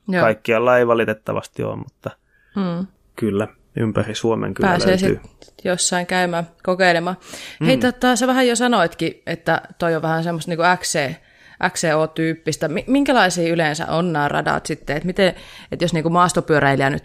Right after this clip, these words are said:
Speaker 1: miettii, että okei, että niin tota, olisikohan tässä niinku vähän tämmöistä niinku lisää puuhaa pyörien kanssa, niin onks tää mielekästä maastopyöräilijälle? Millaisia ne maastot sitten on?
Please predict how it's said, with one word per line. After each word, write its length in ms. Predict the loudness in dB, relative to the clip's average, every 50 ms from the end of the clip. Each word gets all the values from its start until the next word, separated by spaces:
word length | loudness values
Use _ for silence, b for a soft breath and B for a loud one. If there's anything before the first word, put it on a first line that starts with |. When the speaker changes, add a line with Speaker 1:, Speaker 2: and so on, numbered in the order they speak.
| -4 -2
Speaker 1:
miettii, 480 | -2 0 -2 -2 -4 -4 _ -2 -2
että 200 | -2 -2 -4 -6
okei, 360 | -8 -6 -4 -2 0 0 0
että 240 | 0 -2 -2 -2 -2
niin 160 | 0 0 0
tota, 260 | -2 -2 0 0 0 -2 -2 -6 -14 -14 -14 _ _ -20 -20 _ _ -20 -20 -20 -20 _ _ -18 -10 -4
olisikohan 400 | -2 0 0 2 2 2 2 2
tässä 320 | 2 2 2 2 0 0
niinku 240 | -2 -2 -2 -4 -6
vähän 220 | -6 -4 -4 -4 -4
tämmöistä 240 | -4 -6 -6 -8
niinku 140 | -10 -6 -2
lisää 260 | -2 0 2 2 0
puuhaa 340 | 0 0 -2 0 0 0 -2
pyörien 500 | -2 0 0 2 2 2 0 -2 -4 -4
kanssa, 380 | -2 -2 -2 -2 -4 -4 -4 -4
niin 160 | -4 -6 B B B B B B B
onks 180 | -6 -6 -2 0
tää 120 | 0 0
mielekästä 540 | 2 2 2 2 0 0 -2 -4 -6 -4 -4
maastopyöräilijälle? 920 | -2 0 0 0 0 -2 -6 -6 -4 -4 -2 -2 -2 -4 -4 -4 -4 -2
Millaisia 400 | -2 -2 0 0 0 0 0 -2
ne 80 | -2 -2
maastot 420 | -2 -2 -2 -2 -4 -4 -6 -8
sitten 280 | -8 -8 -8 -6 -2 0
on? 100 | 0